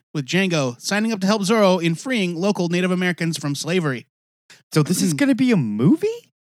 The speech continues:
Speaker 1: Yes.
Speaker 2: Tarantino's not directing.
Speaker 1: No studio is
Speaker 2: No way.
Speaker 1: confirmed to be involved at this juncture. However, leaked emails from the twenty fourteen Sony hack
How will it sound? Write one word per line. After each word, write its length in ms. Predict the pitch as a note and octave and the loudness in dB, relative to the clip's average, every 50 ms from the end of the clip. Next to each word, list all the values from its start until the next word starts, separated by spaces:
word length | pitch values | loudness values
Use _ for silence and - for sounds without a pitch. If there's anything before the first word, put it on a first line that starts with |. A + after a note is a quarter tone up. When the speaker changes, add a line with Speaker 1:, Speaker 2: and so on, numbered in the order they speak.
| _ _ - - _ - | _ _ -20 -20 _ -6
Speaker 1:
Yes. 480 | C3 D3+ C#3+ A#2 - - - - - - | -4 -4 -4 -4 -6 -8 -8 -10 -4 0
Speaker 2:
Tarantino's 480 | - G#3 E3+ - D3+ D3 B2+ G#2 - | 2 2 4 4 4 4 2 2 0
not 160 | A#2+ G2+ E2+ | -2 -4 -4
directing. 400 | - - D2+ B1 - - - - - _ _ | -6 -10 -14 -14 -16 -20 -20 -20 -20 _ _
Speaker 1:
No 240 | - D#3+ G3+ A#3+ B3+ | -2 0 2 2 2
studio 340 | - - C#4 C#4 C#4+ C#4 C#4 | 2 2 2 4 4 4 4
is 220 | B3+ B3+ A3 - | 2 0 2 4
Speaker 2:
No 140 | C#3 B3+ G#3 | 4 4 4
way. 40 | - | 4
Speaker 1:
confirmed 260 | C4 C4 C4 C4 A#3 | 4 4 4 2 2
to 100 | - B3 | 0 0
be 160 | A#3 B3+ B3+ B3+ | 2 2 2 2
involved 360 | B3 A3+ A#3 A3+ A3 G#3+ G#3 | 2 2 2 2 2 2 2
at 80 | G#3 | 0
this 160 | - G#3+ F3+ - | 0 -2 -2 -2
juncture. 360 | - A3+ A3+ G3+ - G3 F3 | 0 0 0 0 2 2 2
However, 500 | F3+ F#3 F#3 G3+ B3+ D#4 C4+ G#3 E3 D3+ | 2 2 0 0 0 2 2 2 2 2
leaked 360 | D3 D#3 F#3 B3 C#4+ C#4 - | 2 2 0 0 0 -2 -4
emails 540 | - A3 B3+ D4+ D4 A#3+ F#3+ E3+ E3 D#3+ - | -6 -2 0 2 2 2 2 0 0 -2 -2
from 160 | - G3 F3+ | -2 -2 -2
the 80 | F3 E3 | -2 -2
twenty 280 | - - G#3 A#3 A3+ | -4 -4 -4 -2 -2
fourteen 400 | - G#3+ G#3 G3 - G#3 A3 G#3 | -2 -2 -4 -2 -4 -4 -4 -4
Sony 380 | F3+ - - A3+ B3+ C#4+ D4+ G3+ | -4 -2 -2 0 2 2 2 2
hack 380 | D3+ D#3 C#3 C#3 C#3 - - | 2 0 -2 -4 -6 -10 -16